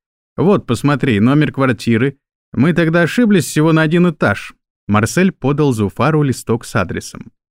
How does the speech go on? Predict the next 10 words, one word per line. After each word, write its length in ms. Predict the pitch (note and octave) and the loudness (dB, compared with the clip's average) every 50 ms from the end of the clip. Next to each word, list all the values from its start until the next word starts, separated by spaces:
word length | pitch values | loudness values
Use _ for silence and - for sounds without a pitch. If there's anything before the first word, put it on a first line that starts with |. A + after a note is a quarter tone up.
| _ _ _ _ _ _ _ _ | _ _ _ _ _ _ _ _
«Теперь-то 440 | - - C3+ B2+ E3 C#3 C3 - F#2+ | -2 -2 0 2 2 0 0 -4 -4
точно? 440 | - D3 F3+ - - - G#2 F2 - _ _ _ _ _ _ - | -2 0 -2 -2 0 -2 -4 -4 -4 _ _ _ _ _ _ -10
Человек, 560 | - G2+ G2+ G#2 A2 C3 D3 D3 - - - | -6 -4 -2 0 0 0 0 0 -2 -6 -4
который 360 | - C3 A#2 C#3+ C#3+ C#3+ C3 | -4 -2 0 0 0 0 0
продал 400 | A#2 - C3 C#3+ D3 C#3 C#3+ C#3 | 0 0 0 0 0 2 2 2
мне 180 | C3+ C3+ C3+ C#3+ | 2 2 2 2
это, 220 | D#3 D#3 - C#3 | 0 0 -2 -2
получил 360 | G#2+ B2+ B2+ C3 B2+ D#3 C#3 A#2+ | -2 0 -2 0 0 0 -2 -2
сто 220 | - - - C#3 | -2 -4 -4 -4
тысяч. 600 | B2+ E3 D#3+ C#3 - - - - - - - _ | -2 0 -2 -2 -4 -8 -16 -16 -16 -20 -20 _